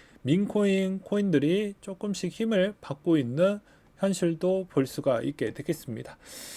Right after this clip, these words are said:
한동안은 이런 형태로 계속해서 흘러갈 수가 있기 때문에, 지금의 이런 형태는 여전히 누군가한테는 이런, 예,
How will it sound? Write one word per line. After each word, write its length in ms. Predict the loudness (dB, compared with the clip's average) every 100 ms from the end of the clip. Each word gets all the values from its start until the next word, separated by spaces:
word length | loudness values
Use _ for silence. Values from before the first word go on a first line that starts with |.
| -16
한동안은 600 | 2 4 8 10 10 10
이런 300 | 8 8 8
형태로 720 | 6 2 2 4 4 4 2 2
계속해서 480 | 0 0 -2 -2 0
흘러갈 480 | 0 4 4 4 0
수가 220 | 2 0
있기 160 | 0
때문에, 360 | -2 0 2 0
지금의 960 | 0 0 0 0 0 0 -2 -2 -6 -6
이런 440 | -6 -6 -6 -8 -12 _
형태는 600 | -8 -2 -2 2 2 0 -10 -20 -20 -20 -20 _ _ _ -20 -20 _ _ _ -18 _ _ _
여전히 500 | -2 4 4 4 -2 -8 _ _ -14
누군가한테는 1400 | -12 -6 -2 0 0 2 6 8 8 8 6 4 2 2
이런, 480 | 0 -2 -4 -6 -8
예, 220 | -10 -12